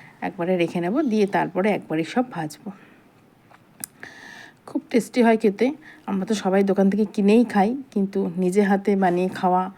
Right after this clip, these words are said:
বা খাওয়ানো, তার যে একটা আনন্দ, সেটা তো আর মুখে বলে বোঝানো যাবে না। সেই জন্যই মাঝে মাঝে একটু ঘরে করে খাই।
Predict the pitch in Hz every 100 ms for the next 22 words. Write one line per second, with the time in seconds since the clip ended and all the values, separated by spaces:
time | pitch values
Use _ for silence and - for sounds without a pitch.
0 | - - - - - 180 - 196 196 175
1 | 170 190 165 175 196 196 196 160 190 202
2 | 180 185 - - - - - 185 185 185
3 | 185 - - - - - - - - -
4 | - 190 - 202 180 180 208 190 202 196
5 | 185 185 190 196 208 277 269 - - -
6 | - - - - - _ - - 220 202
7 | 202 247 247 202 190 202 196 208 214 196
8 | 175 180 180 180 - 175